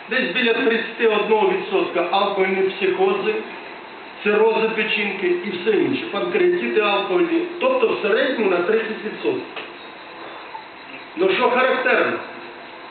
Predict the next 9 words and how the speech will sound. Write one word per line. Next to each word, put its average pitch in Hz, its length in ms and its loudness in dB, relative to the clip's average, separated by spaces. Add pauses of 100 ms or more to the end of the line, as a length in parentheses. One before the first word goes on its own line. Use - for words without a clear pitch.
(280)
Ми 190 160 0
весь 247 420 2
час 277 220 2
говорили, 220 480 2
що 214 160 0
ми 214 100 0
не 214 100 2
можемо 220 420 2
побороти 190 680 2